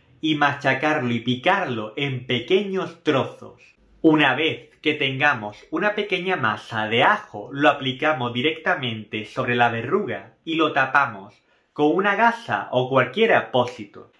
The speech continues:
Es importante que el ajo esté aplicado directamente encima de la verruga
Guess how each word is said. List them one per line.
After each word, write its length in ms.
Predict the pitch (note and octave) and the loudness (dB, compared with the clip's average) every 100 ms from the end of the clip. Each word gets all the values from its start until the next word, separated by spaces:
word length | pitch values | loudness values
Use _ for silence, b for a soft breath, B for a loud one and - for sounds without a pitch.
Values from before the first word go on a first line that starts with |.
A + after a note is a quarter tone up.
| _ | _
Es 240 | F3 F#3+ A3 | 2 2 0
importante 920 | F#3+ F#3 G3 F#3+ A3+ - - A#2 A2 | -6 4 4 6 2 2 -4 -6 -4
que 100 | C#3+ | 0
el 100 | C#3+ | 2
ajo 240 | D#3 - | 2 0
esté 260 | F#3 - A#2+ | -6 -2 -2
aplicado 500 | A2+ A#2+ A#2 B2+ A2+ | -2 -4 0 0 2
directamente 800 | B2+ E3+ - G3 G3+ G3+ F#3 B2 | 0 -2 0 -2 0 -4 -4 -4
encima 380 | A#2 - G#3 | -4 -6 -2
de 120 | A3 D3+ | 0 2
la 100 | B2 | 2
verruga 560 | A#2 A#2 A2+ G2+ - | 2 0 -2 -4 -12